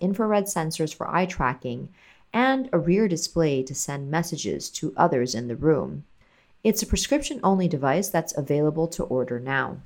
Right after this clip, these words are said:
The device can work with a variety of iPads, but Tobii Dynavox says it's most effective with twelve point nine inch iPad Pros. The eye tracking tech is ideally used on displays that are twelve inches and larger,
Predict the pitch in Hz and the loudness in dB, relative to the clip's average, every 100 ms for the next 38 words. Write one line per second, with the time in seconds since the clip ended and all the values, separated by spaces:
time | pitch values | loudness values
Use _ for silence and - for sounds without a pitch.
0 | _ _ _ _ _ _ - 214 190 185 | _ _ _ _ _ _ -2 2 4 8
1 | 190 262 262 - 381 311 220 214 - 202 | 6 6 2 0 0 4 4 4 4 2
2 | 190 - 175 175 156 151 147 135 127 131 | 4 2 4 6 8 6 6 4 2 4
3 | 139 131 123 - - - - - - 220 | 2 2 -2 -2 -4 -6 -6 -6 0 4
4 | 240 311 302 165 143 160 196 214 214 - | 6 6 4 4 2 4 6 6 4 2
5 | 226 220 - - - 151 143 151 220 - | 4 4 0 -2 -2 -2 0 0 -4 2
6 | 143 - 147 139 143 131 - 147 135 139 | 2 2 -4 -2 -2 -2 0 0 0 0
7 | - 170 - 127 123 123 131 - - 113 | -2 -2 -4 -6 -4 -8 -8 -8 0 0
8 | - 113 110 - 160 147 117 104 - - | 0 -4 0 4 6 8 6 2 -4 -10
9 | _ - _ _ 165 - 208 277 269 143 | _ -20 _ _ -2 2 4 4 2 -4
10 | 135 123 131 - 123 120 - 147 - 147 | -4 -8 -10 -4 -4 -4 -4 -4 0 -2
11 | 143 151 170 190 160 151 139 - 139 135 | 0 0 0 0 0 -2 -4 -4 -4 -4
12 | 123 - 131 135 131 - 139 135 135 - | -6 -2 -2 0 -2 0 2 2 2 2
13 | 202 214 208 160 - 143 - 139 135 131 | 6 6 4 0 -2 -4 -4 -4 2 4
14 | 131 131 131 139 | 4 2 -2 -2